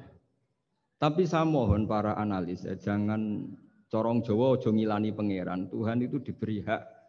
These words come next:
untuk menyelesaikan. Karena banyak yang di luar dugaan. Wahsy itu menjadi mukmin justru setelah membunuh Hamzah.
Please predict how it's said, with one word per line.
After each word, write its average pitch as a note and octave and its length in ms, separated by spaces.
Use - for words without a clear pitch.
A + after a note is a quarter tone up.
untuk A2 240
menyelesaikan. G2 720
Karena F#3 480
banyak E3 560
yang F3+ 180
di F3+ 140
luar F3+ 260
dugaan. - 460
Wahsy D3 560
itu F3 80
menjadi C#3 400
mukmin A2+ 480
justru A2+ 320
setelah C#3 320
membunuh A#2 320
Hamzah. A2 480